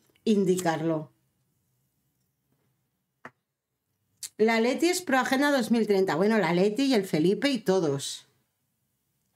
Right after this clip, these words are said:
Pero la Agenda dos mil treinta es una junería también, así que... bla. Pensaba que era novio de la hermana. Sí, sí, sí, sí, Maite. Eh, después,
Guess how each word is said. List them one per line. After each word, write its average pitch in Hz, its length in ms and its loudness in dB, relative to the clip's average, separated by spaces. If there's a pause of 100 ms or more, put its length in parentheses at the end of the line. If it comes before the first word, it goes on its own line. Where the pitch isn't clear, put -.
(800)
Pero 175 200 0
la 170 100 2
Agenda 202 280 0
dos 208 180 0
mil 214 160 2
treinta 214 240 0
es 233 120 -4
una 190 160 2
junería 180 560 0
también, 175 380 0
así 170 320 -2
que... 165 200 0
bla. 156 380 -4 (2250)
Pensaba 247 500 0
que 311 100 0
era 294 160 2
novio 277 260 0
de 262 100 2
la 175 100 2
hermana. 160 440 0
Sí, - 560 -2
sí, 175 240 -2
sí, 165 200 -2
sí, 156 360 -4
Maite. 156 560 -4 (640)
Eh, 151 760 -4 (160)
después, 226 1000 -4